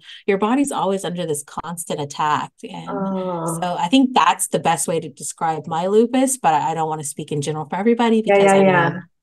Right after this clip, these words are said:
Speaker 1: autoimmune looks different and affects everybody differently.
Speaker 2: Yeah, yeah, yeah.
Speaker 1: Yeah.
Speaker 2: Okay, switching gears real fast. What
Speaker 1: Yeah.
Speaker 2: does your business look like now?
Speaker 1: My business looks amazing. Um, I think,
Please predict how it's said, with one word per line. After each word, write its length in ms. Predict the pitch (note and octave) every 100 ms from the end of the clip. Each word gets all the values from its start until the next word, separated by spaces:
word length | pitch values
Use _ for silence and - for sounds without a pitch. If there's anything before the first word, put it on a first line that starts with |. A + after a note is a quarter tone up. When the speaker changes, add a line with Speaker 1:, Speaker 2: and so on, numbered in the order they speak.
| _ _ _ -
Speaker 1:
autoimmune 560 | F3+ F#3 F3+ F3 E3+ E3
looks 220 | D#3+ -
different 540 | - D3 E3+ D#3 D3+ - _ _ -
and 100 | F#3
affects 340 | - A#3 -
everybody 460 | D#3+ D#3 D#3 C#3+ D#3
differently. 720 | - - - A#3+ A#3+ A#3+ _ _ -
Speaker 2:
Yeah, 220 | G3 F#3+
yeah, 160 | F#3+ G3
yeah. 300 | G3 F#3 E3 D#3+ - _ _ G3+
Speaker 1:
Yeah. 60 |
Speaker 2:
Okay, 160 | G#3+ G#3
switching 360 | G#3 A3 B3+ G3+
gears 240 | G3 F#3+
real 260 | F3+ F#3 F#3
fast. 540 | F3 E3+ F#3+ F#3+ - _ _ _
What 280 | G#3 G3 G#3+
Speaker 1:
Yeah. 80 | G#3+
Speaker 2:
does 160 | A3+ A3+
your 600 | G#3 G3 F#3 F3+ F3+ F3
business 460 | C#4 C4 A#3+ A#3 G3+
look 140 | G3
like 340 | F#3 E3+ F3 F3
now? 600 | E3 D#3+ G#3+ G#3+ G#3 - _ _ _ _
Speaker 1:
My 360 | G#3+ B3 D4+ C#4+
business 500 | B3+ D4 D#4 G4 G4
looks 200 | G4+ G4
amazing. 840 | F#4 A#3 G#3 A3 G3 E3 E3 E3 -
Um, 720 | G#3 G#3 G3+ G3 G3 G3+ A3 - - -
I 120 | G3+
think, 420 | A3 A3+ B3 B3+